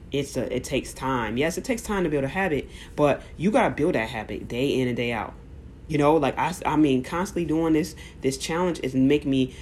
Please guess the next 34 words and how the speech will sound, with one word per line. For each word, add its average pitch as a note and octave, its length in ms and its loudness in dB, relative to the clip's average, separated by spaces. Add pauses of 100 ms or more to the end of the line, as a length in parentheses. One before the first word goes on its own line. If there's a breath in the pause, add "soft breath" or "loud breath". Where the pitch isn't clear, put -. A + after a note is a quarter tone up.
(160 loud breath)
understand C#3+ 460 0
how D3 80 -2
to C#3 60 -2
be C3 100 0
persistent C3+ 580 -4
and A#2+ 160 -4
how C#3 140 0
to A#2+ 100 -2
base B2+ 240 -2
it A2+ 60 -4
up. C#3+ 400 -2
I A2 60 -8
don't A2+ 80 -6
got A#2+ 140 -6
time D#3+ 200 -4
for B2+ 100 -10
that. G2 160 -8 (340 loud breath)
Up, - 320 2 (120)
it's C3 160 -6
making C3 180 2
me B2+ 80 2
be A#2+ 140 -2
consistent C#3 500 -2
on, B2 240 -2
"Okay, D3+ 440 0 (920 loud breath)
I C#3+ 40 -2
gotta D#3 160 2
get E3+ 160 2
up. F#3 240 0 (760)
I F#3+ 60 -4
gotta G#3+ 140 4
make A3+ 160 2
things A3 180 2
happen." G3+ 380 -2